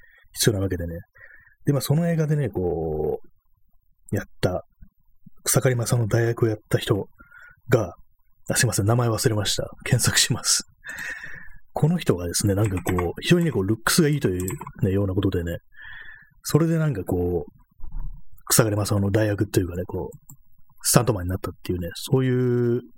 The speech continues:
いきさつがあるらしいんですよ。で、なんか、そ-、そんなにすごい渋い人なのかと思ってね、こう、検索してみ-、見たら、確かにね、すごい、こう、絵になるね、顔してるんですよね。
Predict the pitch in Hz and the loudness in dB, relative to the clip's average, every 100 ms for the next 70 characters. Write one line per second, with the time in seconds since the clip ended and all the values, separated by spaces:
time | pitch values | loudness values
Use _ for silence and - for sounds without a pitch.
0 | - - - - - - - - - 113 | -20 -18 -16 -14 -16 -16 -16 -12 -2 2
1 | 127 117 110 113 104 107 87 85 - 101 | 2 2 2 2 0 -2 -4 -4 -4 0
2 | 127 143 104 - - - 175 - - - | 0 0 -4 -10 -10 -2 -2 -2 -14 -20
3 | - - 135 131 131 131 147 - - - | -4 0 2 2 2 0 -4 -6 -6 -2
4 | 113 98 - - 120 - 87 90 92 92 | 0 0 -2 0 0 2 -2 -2 -6 -8
5 | 92 - - - - - - - 135 135 | -8 -6 -8 -8 -10 -8 -8 -2 0 2
6 | 139 151 123 - - 120 - 85 82 - | 2 2 0 -4 -2 2 2 0 -8 -10
7 | - 120 175 - 101 87 90 - 113 110 | -4 0 0 2 0 0 -4 -4 0 0
8 | 87 - - 73 - - - - - - | -2 -12 -8 -8 -8 -16 -18 -18 -20 -20
9 | _ - 139 110 95 90 87 82 - - | _ 2 2 2 0 -2 -4 -6 -10 -16
10 | - - - - 101 - 113 90 - - | -20 -18 -2 0 2 0 -4 -6 -6 -6
11 | 76 | -6